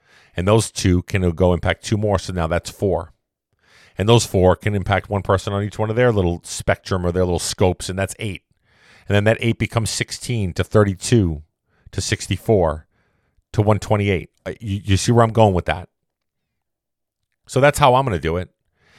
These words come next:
'Cause I know I don't have millions and millions of followers and millions and millions of views and eyeballs all over me,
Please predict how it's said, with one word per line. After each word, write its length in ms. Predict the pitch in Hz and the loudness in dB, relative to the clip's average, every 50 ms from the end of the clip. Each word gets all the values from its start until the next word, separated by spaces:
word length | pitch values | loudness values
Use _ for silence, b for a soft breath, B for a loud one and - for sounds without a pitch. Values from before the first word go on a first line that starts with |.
| b b | b b
'Cause 120 | - 131 | 0 2
I 80 | 147 151 | 2 2
know 240 | 143 127 127 127 117 | 4 4 6 6 6
I 80 | 107 | 4
don't 140 | 104 104 95 | 2 2 0
have 260 | 92 98 95 87 - b b b b b b | 0 0 0 0 -2 b b b b b b
millions 520 | 101 104 110 113 113 113 113 110 104 92 | -4 2 4 6 6 6 4 0 0 -2
and 100 | 101 101 | -2 0
millions 260 | 101 101 98 98 87 | 0 2 0 0 -2
of 60 | 101 | -4
followers 480 | - - 104 98 98 98 98 98 101 90 | 0 2 4 4 4 4 4 4 4 2
and 140 | 92 90 92 | 2 0 2
millions 320 | 98 101 104 101 95 87 | 2 2 2 0 -2 -2
and 80 | 92 92 | -2 0
millions 280 | 98 98 98 95 80 | 0 0 0 0 -2
of 120 | 85 78 71 | -2 -4 0
views 360 | 87 98 101 101 101 101 90 | 2 4 6 6 6 6 4
and 120 | 98 95 | 0 -4
eyeballs 440 | - 98 104 98 90 98 95 95 85 | -4 -2 2 4 4 6 4 4 4
all 200 | 98 92 92 92 | 4 2 2 2
over 120 | 92 85 90 | 0 -2 -2
me, 240 | 90 92 95 98 | -6 -6 -6 -6